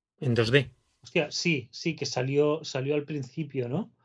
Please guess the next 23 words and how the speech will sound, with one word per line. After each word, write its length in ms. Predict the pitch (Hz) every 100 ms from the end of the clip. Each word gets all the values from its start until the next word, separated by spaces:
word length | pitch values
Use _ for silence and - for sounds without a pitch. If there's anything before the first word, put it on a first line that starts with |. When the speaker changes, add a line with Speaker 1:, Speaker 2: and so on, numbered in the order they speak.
| _ _ _ _ _ _ _ _
Speaker 2:
Pero 600 | 160 151 151 151 151 160 _ _ _ _ _ _ _ _ -
Speaker 1:
Sí, 180 | -
pero 200 | 160 143
Mario 260 | 127 135 151
original 520 | 156 - 151 160 226 -
no 160 | 151 123
hemos 160 | 123 -
Speaker 2:
Exacto, 140 | 131
Speaker 1:
tenido. 280 | 117 143 226
Speaker 2:
tío, 560 | - 113 107 214 - -
un 220 | 127 131
juego 480 | 131 - 135 131 147
de 100 | 202
Mario, 460 | 185 131 165 233 -
¿y 200 | - 147 151 _
por 160 | 135 123
qué 80 |
no 80 | 131
hacen 180 | 160 202
uno 180 | 196 180
en 120 | 160
dos 260 | 139 120 104
D? 340 | 113 202 269